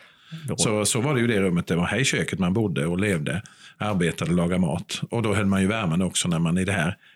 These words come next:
Speaker 2: ganska lilla rummet sover en sju, åtta personer. Många har säkert sett Emil i Lönneberga eller läst böckerna. Och där lever ju det fortfarande kvar när man sitter framför det enda ljuset, nämligen den öppna spisen när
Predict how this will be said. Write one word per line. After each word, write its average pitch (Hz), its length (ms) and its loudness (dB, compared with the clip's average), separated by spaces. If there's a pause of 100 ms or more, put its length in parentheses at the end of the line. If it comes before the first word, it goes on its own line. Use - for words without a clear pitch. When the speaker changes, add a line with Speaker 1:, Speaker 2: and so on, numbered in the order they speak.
Speaker 2:
ganska 101 560 -2
lilla 123 260 2
rummet 85 360 0
sover 78 320 -2
en 85 100 -4
sju, 95 200 0
åtta 85 220 -2
personer. - 480 -4 (280)
Många 117 300 2
har 107 80 0
säkert 101 380 -2
sett - 380 -2
Emil 87 420 2
i 92 60 2
Lönneberga 85 540 0
eller 87 120 0
läst 92 260 0
böckerna. 87 480 -4 (540)
Och 98 100 -2
där 98 120 2
lever 107 200 2
ju 156 60 2
det 143 120 0
fortfarande 110 400 -2
kvar 90 200 0
när 92 80 2
man 101 120 2
sitter - 380 -2
framför 117 320 -2
det 113 100 0
enda 90 420 2 (420)
ljuset, - 800 0
nämligen 87 540 2
den 90 140 2
öppna 90 220 0
spisen 82 440 0
när 82 240 0